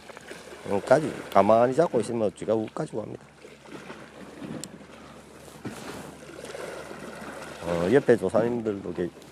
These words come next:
이 양쪽으로 다 계시다 보니까 지금 어느 위치점에 전부 다 밑밥이 많이 들어가요.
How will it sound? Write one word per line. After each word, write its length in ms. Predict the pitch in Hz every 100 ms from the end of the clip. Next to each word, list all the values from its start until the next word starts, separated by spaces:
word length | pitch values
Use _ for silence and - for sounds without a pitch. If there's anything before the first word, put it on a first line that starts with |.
| - -
이 300 | 95 92 82
양쪽으로 400 | 90 90 110 120
다 160 | 101 92
계시다 380 | - - - 104
보니까 560 | 101 98 - 80 78 - - - - - - -
지금 300 | 92 92 92
어느 200 | 110 127 104 87 87
위치점에 580 | 113 - 104 101 92 85 80 78 73 - - - - - - - -
전부 240 | 110 98
다 80 | 95
밑밥이 380 | 95 127 95 87
많이 320 | 80 87 107
들어가요. 420 | - 82 78 78